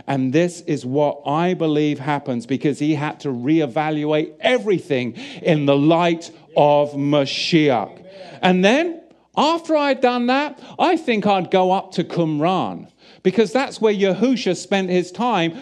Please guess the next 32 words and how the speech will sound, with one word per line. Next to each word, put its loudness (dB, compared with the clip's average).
with 4
Yochanan 0
HaMatbil 2
from -4
twelve 2
to -2
thirty 0
years 2
old. 2
And 2
I'd 0
meet 0
with 2
the 0
community 0
which 0
was 2
Melchizedek-centric. -2
And 4
I'd -2
go 4
there 2
because -2
that's -2
where 0
Yahusha 2
and 0
his -2
cousin -2
grew 2
up 0
with, -2